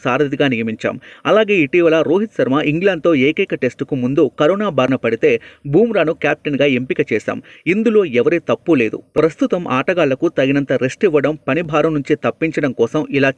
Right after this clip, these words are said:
చేస్తున్నాం" అని గంగూలీ పేర్కొన్నాడు. ఇదిలా ఉంటే గత ఏడాది జూన్లో విరాట్ కోహ్లీ కెప్టెన్సీలోని టీమిండియా ఇంగ్లాండ్ పర్యటనకు వెళ్లగా, అదే సమయంలో శిఖర్ ధావన్ కెప్టెన్సీలోని భారత జట్టు టీమిండియా శ్రీలంకతో పరిమిత ఓవర్ల సిరీస్లో పోటీ పడింది.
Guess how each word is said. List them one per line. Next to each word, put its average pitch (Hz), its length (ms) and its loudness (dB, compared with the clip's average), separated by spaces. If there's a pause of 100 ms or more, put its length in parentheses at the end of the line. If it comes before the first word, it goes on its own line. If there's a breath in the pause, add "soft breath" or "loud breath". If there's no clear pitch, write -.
చేస్తున్నాం" 151 520 -2
అని 151 200 -2 (100)
గంగూలీ 147 300 0
పేర్కొన్నాడు. 113 720 -4 (380 loud breath)
ఇదిలా 190 320 0
ఉంటే 123 320 -2 (100)
గత 131 120 0
ఏడాది 170 380 2
జూన్లో 127 360 0
విరాట్ 139 320 0
కోహ్లీ 147 340 0
కెప్టెన్సీలోని 135 800 -2
టీమిండియా 135 640 -2
ఇంగ్లాండ్ 170 420 -2
పర్యటనకు 123 460 0
వెళ్లగా, 117 420 0 (340 loud breath)
అదే 175 220 2
సమయంలో 127 480 0
శిఖర్ 196 300 -2
ధావన్ 143 300 -4
కెప్టెన్సీలోని 127 760 -2
భారత 139 380 -4
జట్టు 143 380 0
టీమిండియా 170 560 0
శ్రీలంకతో 135 720 -2 (300 loud breath)
పరిమిత 220 320 2
ఓవర్ల 131 300 2
సిరీస్లో 123 480 -2
పోటీ 135 300 0
పడింది. 110 400 -6